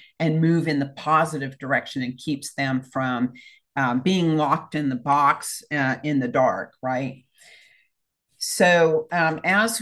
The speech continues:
we expand our understanding, more veils are lifted to allow us to see more of the universal truth.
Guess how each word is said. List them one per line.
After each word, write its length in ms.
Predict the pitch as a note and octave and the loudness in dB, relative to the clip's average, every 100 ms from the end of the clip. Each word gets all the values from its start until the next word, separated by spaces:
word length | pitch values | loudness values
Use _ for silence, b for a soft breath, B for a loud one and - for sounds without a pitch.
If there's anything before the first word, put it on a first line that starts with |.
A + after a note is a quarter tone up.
| F#3+ | -8
we 320 | G3 F3+ F3 - | -8 -6 -6 -6
expand 680 | B2+ - - E3 F#3+ G#3 - | -6 -8 -4 -2 0 -2 -2
our 240 | E3 D#3+ D#3+ | -2 -2 -2
understanding, 880 | D#3+ D3 - A3+ B3 B3 A#3 G#3 | -4 -6 -8 -2 0 0 0 -2
more 340 | F3+ F3 G3+ A3 | -2 -4 -4 -2
veils 480 | G3+ F#3+ F#3+ F#3 F#3 | -2 -2 -4 -6 -8
are 160 | E3 C#3+ | -8 -8
lifted 720 | D3 F3+ A3 - G#3+ G3+ - | -4 -4 -4 -6 -6 -6 -8
to 140 | - D#3 | -8 -8
allow 460 | D3 D#3 D#3+ F#3 | -2 0 0 -2
us 240 | F3 D#3+ - | -4 -4 -8
to 100 | D3+ | -12
see 420 | C#3+ - F#3+ F3+ | -10 -8 -6 -6
more 600 | E3 D#3+ E3+ F3 E3+ E3 - | -4 -4 -4 -6 -6 -6 -6
of 160 | D3 | -8
the 80 | D3 | -4
universal 720 | D3 D#3+ C#3+ D#3+ F3 - C#3+ - | -4 -4 -2 -4 -4 -8 -10 -14
truth. 520 | - G3+ D3+ F#2 C#3 | -10 -6 -6 -8 -14